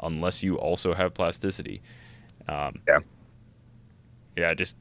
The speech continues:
Speaker 1: it kinda guarantees you a turn of, like, lockdown, which I think is really good. And it, especially the fact that it gets rid of the improved movement from, like, flight and, uh, hypersonic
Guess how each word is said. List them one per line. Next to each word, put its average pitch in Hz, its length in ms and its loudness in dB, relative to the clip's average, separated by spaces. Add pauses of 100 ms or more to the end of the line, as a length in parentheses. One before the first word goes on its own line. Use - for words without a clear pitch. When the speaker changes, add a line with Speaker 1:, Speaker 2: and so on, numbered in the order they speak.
Speaker 1:
it 92 120 -8
kinda 113 260 2
guarantees 98 580 2
you 92 120 -2
a - 40 -6
turn 92 380 0
of, 76 100 0
like, 78 180 0
lockdown, 76 600 -2
which 78 200 -6
I 76 100 0
think - 560 0
is 76 140 -8
really 80 280 -4
good. 76 360 -2 (180)
And 85 140 -4
it, 78 220 -2
especially 113 440 2
the 82 80 -2
fact 87 280 0
that 82 100 -2
it 73 120 -6
gets 87 240 -4
rid 90 140 0
of 85 120 0
the 90 100 0
improved 82 340 -2
movement 85 380 -2
from, 78 440 0 (840)
like, - 180 -4
flight 92 540 2
and, 80 640 -4 (140)
uh, 73 260 -4
hypersonic 85 720 -2